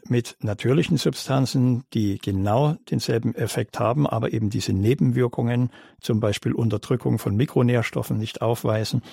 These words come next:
Wir versuchen in der Praxis dann auch immer mal wieder, ähm, in der Schulmedizin Kontakt aufzunehmen, um uns da mal, ähm, abzugleichen, dass die Patienten nicht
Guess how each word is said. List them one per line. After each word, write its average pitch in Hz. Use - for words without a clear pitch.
Wir 113
versuchen 123
in 113
der 110
Praxis -
dann 104
auch 107
immer 131
mal 113
wieder, 104
ähm, 101
in 101
der -
Schulmedizin 131
Kontakt 117
aufzunehmen, 123
um 113
uns -
da 107
mal, 107
ähm, 101
abzugleichen, 120
dass 113
die -
Patienten 110
nicht 110